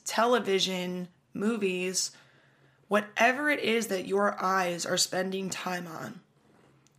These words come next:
is going to have a tremendous impact on your actions. Tremendous impact. And the crazy thing about the mental environment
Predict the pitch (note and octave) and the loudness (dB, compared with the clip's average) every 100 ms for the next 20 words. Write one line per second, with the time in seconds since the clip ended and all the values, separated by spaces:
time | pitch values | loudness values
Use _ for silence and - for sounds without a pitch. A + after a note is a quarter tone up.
0 | _ A3 G#3+ - G#3+ A#3 A#3+ G#3+ - G#3+ | _ -4 -2 4 4 4 0 -2 2 2
1 | G#3 G3 F#3 F3+ - _ - - G#3 G3+ | 2 -2 -4 -4 -8 _ -4 0 2 2
2 | F#3+ F#3+ F#3+ G3 F#3+ F3+ E3 - - - | 0 -2 -2 -2 -2 -2 0 -2 -2 -10
3 | _ _ - G3 G3+ - F3 G3+ G#3 - | _ _ -6 -2 0 0 -2 -4 -8 -14
4 | _ _ _ _ _ _ - F#3+ F#3 F#3+ | _ _ _ _ _ _ 4 6 6 2
5 | F3 F3 - E3 D#3+ - D3+ C#3 - - | -2 -2 -2 -8 -4 -4 -4 -8 -8 -8
6 | - _ _ _ _ _ _ _ - - | -12 _ _ _ _ _ _ _ -2 2
7 | G#3 G3+ G3+ G3 F3+ - D#3+ D#3 D#3+ E3 | 2 2 2 0 -2 -4 -6 -10 -10 -12
8 | - - - - - F#3+ G#3 G#3 A#3+ C#4 | -16 -18 -20 -20 -2 2 2 2 0 2
9 | C4 B3+ B3 A3+ G3 F3 F3 F#3+ F#3+ F3 | -2 -2 -2 -2 -2 -4 -6 -4 -4 -6
10 | E3+ - - - E3+ | -4 -4 -4 -6 -10